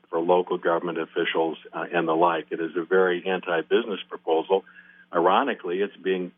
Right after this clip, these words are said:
positioned by Progress Michigan, uh, under the heading of transparency and accountability, but they've already said they won't disclose who's paying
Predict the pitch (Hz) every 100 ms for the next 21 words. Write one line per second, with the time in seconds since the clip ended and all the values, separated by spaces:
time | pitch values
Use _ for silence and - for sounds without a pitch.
0 | _ - 85 95 - 98 87 - - 92
1 | 90 92 90 95 131 - 90 92 - _
2 | _ - - 92 92 90 95 95 90 98
3 | 98 98 92 - 101 101 - 107 104 104
4 | - 113 107 104 117 123 107 120 123 92
5 | 90 92 92 95 95 98 98 92 - 98
6 | 90 87 90 92 90 87 - 87 85 -
7 | 95 - 101 87 82